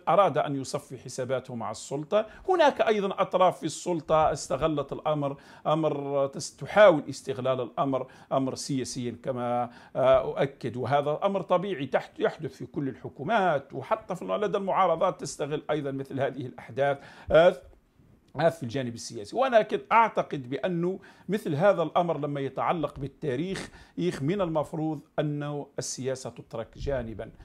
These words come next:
هذا أمر إنساني وتاريخي ويتعلق بهيبة شهداء، آه، قاوموا المستعمر الفرنسي، الروسي، وعلى مدار سنوات ودفعوا حياتهم، ومن حقهم على، علينا،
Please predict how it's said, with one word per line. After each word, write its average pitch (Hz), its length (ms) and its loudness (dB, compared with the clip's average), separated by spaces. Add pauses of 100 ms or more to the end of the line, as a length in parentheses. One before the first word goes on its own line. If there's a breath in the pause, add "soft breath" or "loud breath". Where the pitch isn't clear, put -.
(120)
هذا 139 540 4
أمر 151 280 0
إنساني 143 520 -6
وتاريخي 120 760 -8 (280 loud breath)
ويتعلق 135 760 0
بهيبة 135 640 0
شهداء، 135 680 0 (160 loud breath)
آه، 151 220 2 (120)
قاوموا 190 420 10
المستعمر 123 720 -6
الفرنسي، 170 720 -6 (280 loud breath)
الروسي، 180 440 0
وعلى 147 1080 4
مدار 151 420 4
سنوات 160 520 -4
ودفعوا 117 380 -6
حياتهم، 139 640 -4 (220 loud breath)
ومن 175 320 0
حقهم 135 880 -2
على، 131 240 0
علينا، 147 640 0